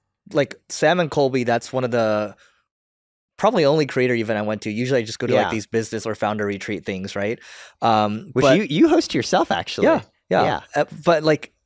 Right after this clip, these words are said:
Speaker 1: I just know they like, they like to stick with each other, and
Speaker 2: Totally.
Speaker 1: usually they're not talking about business, really, and they're just talking about, like, how they can just really, really how to play the creator game better.
Speaker 2: Right.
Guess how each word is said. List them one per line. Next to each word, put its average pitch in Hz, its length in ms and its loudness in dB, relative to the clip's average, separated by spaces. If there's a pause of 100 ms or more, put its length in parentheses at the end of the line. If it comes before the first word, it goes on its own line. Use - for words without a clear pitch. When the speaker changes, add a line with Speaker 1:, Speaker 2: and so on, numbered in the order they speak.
(280)
Speaker 1:
I 156 120 4
just 202 180 -2
know 208 140 4 (100)
they 151 180 4
like, 180 300 2
they 151 140 2
like 170 160 4
to 202 80 0
stick 185 240 0
with 170 120 0
each 165 200 2
other, 139 240 6
and 127 180 4
Speaker 2:
Totally. 90 140 2
Speaker 1:
usually 160 180 4
they're 151 100 0
not 143 160 2
talking 139 160 0
about 135 140 2
business, 123 400 0
really, 120 380 2
and 117 120 -2
they're 120 80 -2
just 123 200 -4
talking 123 240 0
about, 110 260 0
like, 110 200 -2 (220)
how 127 200 2
they 123 120 0
can 123 140 -6
just 113 380 -8
really, 117 420 0 (640)
really 151 180 4
how 135 120 0
to 127 80 -2
play 143 120 0
the 120 80 -2
creator 120 280 0
game 98 180 -2
better. 87 340 -4 (300)
Speaker 2:
Right. 98 240 -2